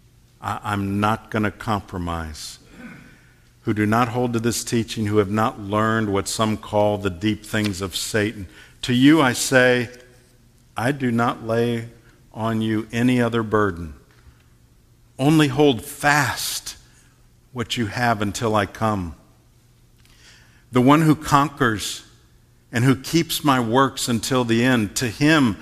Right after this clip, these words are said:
I will give authority over the nations, and he will rule them with a rod of iron, as when earthen pots are broken in pieces, even as I myself have received authority from my Father, and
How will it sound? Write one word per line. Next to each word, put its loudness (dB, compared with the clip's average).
I 2
will 2
give 2
authority 2
over 2
the -2
nations, -2
and 0
he 2
will 4
rule 6
them 2
with 2
a 2
rod 4
of 0
iron, 2
as -4
when -2
earthen -2
pots 0
are 0
broken 0
in -6
pieces, 0
even 2
as 0
I 4
myself 0
have -4
received 0
authority 0
from -10
my -4
Father, 0
and 0